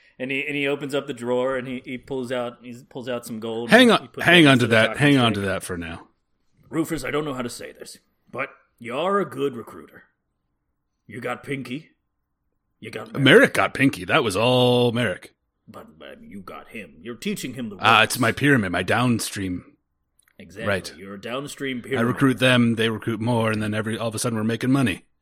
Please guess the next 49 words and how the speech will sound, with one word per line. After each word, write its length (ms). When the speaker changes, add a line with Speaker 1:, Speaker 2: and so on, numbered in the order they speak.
Speaker 1:
And 140
right, 240
and 100
you 100
got 220
Gerlach 360
Sholmes. 760
Speaker 2:
Oh, 100
yeah. 240
Way 120
to 100
do 120
that. 280
Speaker 1:
And 220
B, 280
and 140
you 120
and 80
Baby 280
B 220
are, 60
like, 80
Speaker 2:
Well, 320
no. 380
Speaker 1:
tighter 380
than 160
Speaker 2:
Let's 200
Speaker 1:
ever. 80
Speaker 2:
not, 240
let's 260
not 260
bring 220
him 120
into 140
the 80
conversation. 460
This 80
is 60
a 60
pleasant 320
conversation. 600
Speaker 1:
That's, 200
that's, 200
that's 140
what 80
I'm 80
trying 160
to 60
say. 300